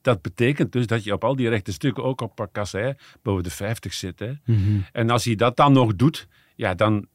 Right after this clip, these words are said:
Speaker 1: bewijst hij dan toch dat hij voldoende body heeft om inderdaad uit te groeien tot meer dan een sprinter. Maar let wel, Parijs-Roubaix is een wedstrijd die zeer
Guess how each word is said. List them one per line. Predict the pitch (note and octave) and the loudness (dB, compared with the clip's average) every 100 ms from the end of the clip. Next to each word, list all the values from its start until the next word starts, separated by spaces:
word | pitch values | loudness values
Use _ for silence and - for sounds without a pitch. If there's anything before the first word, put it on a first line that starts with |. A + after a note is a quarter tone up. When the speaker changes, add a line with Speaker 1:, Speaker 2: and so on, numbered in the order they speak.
| _ _ _ | _ _ _
Speaker 1:
bewijst | A2 G#2 F2+ G#2 A#2 | -4 0 2 2 2
hij | B2+ | 2
dan | A2+ G2+ | 2 2
toch | C3+ | 2
dat | G#2+ G2 | 2 0
hij | G2 F2 | -2 -4
voldoende | F#2+ E2+ B2 F#2 | -4 0 0 0
body | D#2+ G2 A2 G#2 | 0 -2 0 -2
heeft | B2+ - _ - - - | -2 -4 _ -20 -20 -8
om | C3 G#2+ | -2 0
inderdaad | C3 A#2+ G#2 F2+ G#2+ B2 - - | 2 2 2 2 2 2 -4 -4
uit | A2+ A2+ | 0 2
te | A#2+ | 2
groeien | G2+ A#2 A2+ | 2 2 2
tot | G2 | -2
meer | G2 G2+ G#2+ | 0 0 2
dan | G#2 | 0
een | F#2+ F#2 | 0 -4
sprinter. | - A2+ G#2+ - - _ _ _ - _ _ _ | -2 -2 -2 -4 -14 _ _ _ -20 _ _ _
Maar | A#2 G#2+ | -2 2
let | A2+ G2 | 2 4
wel, | A#2 D#3 G#3 _ _ _ _ _ _ _ _ _ _ _ _ | 4 4 2 _ _ _ _ _ _ _ _ _ _ _ _
Parijs-Roubaix | - B2 B2+ A2 G#2+ D#3+ E3+ | 0 2 2 2 4 4 4
is | D3 A#2+ | 2 2
een | A#2+ A#2 | 4 4
wedstrijd | A2+ C#3 - C3+ - | 4 2 2 0 0
die | A2 | -4
zeer | F2+ A#2+ C3 C#3+ | 0 4 4 4